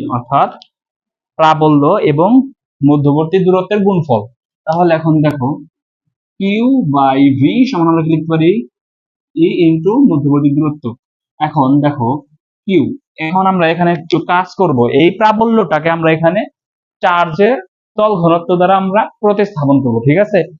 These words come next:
তাহলে ই সমান আমরা কি লিখতে পারি? সিগমা by epsilon naught, ঠিক আছে? into এখানে কি আছে? ডি। এখন দেখো কিউ, এখন এই যে সিগমা, এই সিগমাকে আমরা কি, কিভাবে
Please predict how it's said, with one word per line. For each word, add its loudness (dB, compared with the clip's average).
তাহলে 0
ই 4
সমান -4
আমরা 0
কি 0
লিখতে 0
পারি? 2
সিগমা 2
by 0
epsilon 0
naught, -4
ঠিক -2
আছে? -4
into -2
এখানে 0
কি 0
আছে? -6
ডি। 4
এখন 2
দেখো 0
কিউ, 2
এখন 0
এই 2
যে 2
সিগমা, 2
এই 2
সিগমাকে 2
আমরা 2
কি, 0
কিভাবে 2